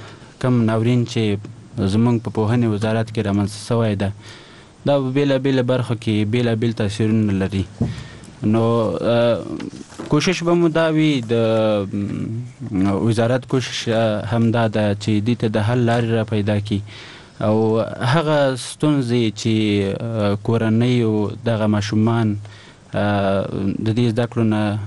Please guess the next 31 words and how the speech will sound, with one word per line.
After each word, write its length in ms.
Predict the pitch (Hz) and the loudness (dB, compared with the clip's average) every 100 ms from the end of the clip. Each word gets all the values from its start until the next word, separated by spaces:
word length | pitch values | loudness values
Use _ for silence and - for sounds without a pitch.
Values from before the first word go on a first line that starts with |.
| - - - - 98 98 98 101 | -12 -18 -20 -4 0 0 0 0
بې 100 | 110 | 0
برخې 240 | 110 - 104 - | 0 -2 -2 0
سوي 220 | 123 113 104 | 2 2 0
دي 80 | 104 104 - - - - - - 101 | -2 -2 -10 -18 -20 -20 -14 -4 0
او، 60 | 104 101 101 92 69 107 113 | 2 2 2 2 2 2 2
یا 180 | 120 120 | 4 2
اوس 340 | 110 131 131 - 135 | 2 2 0 -2 0
هم 280 | 139 123 101 - | 2 0 -2 -4
په 100 | 113 | -2
دغه 160 | 113 107 107 | 0 0 0
حالت 300 | 113 117 - | 0 -2 -4
کې 60 | - | -4
قرار 300 | 110 120 110 107 | 0 0 0 0
لري. 200 | 101 101 - - - - - - 113 | 0 0 -4 -14 -20 -20 -20 -2 2
نو، 80 | 117 120 110 113 110 131 | 4 2 2 2 2 0
داسې 180 | 156 156 | 0 0
ډېر 120 | 156 170 143 | 0 2 2
مثالونه 460 | 123 127 135 131 120 107 | 0 0 2 2 2 2
ژوندي 260 | 120 117 131 | 0 2 0
ما 80 | 127 113 | 0 0
سره 140 | 110 104 | -2 -2
شته 240 | - 117 - - - - - | 0 -2 -2 -12 -20 -20 -20
چې 80 | - 110 | -10 -2
زه 180 | 110 104 | 0 0
ستاسو 320 | - 117 - - | -2 -2 -2 -2
ته 80 | 110 104 104 | 0 0 0
او 80 | 104 101 98 98 | 0 0 0 -2
د 60 | - | 0
ستاسو 280 | 113 107 104 | -2 0 0
اوریدونکو 520 | 101 98 113 110 110 101 | 0 0 0 0 -2 -2
ته، 160 | 101 | -2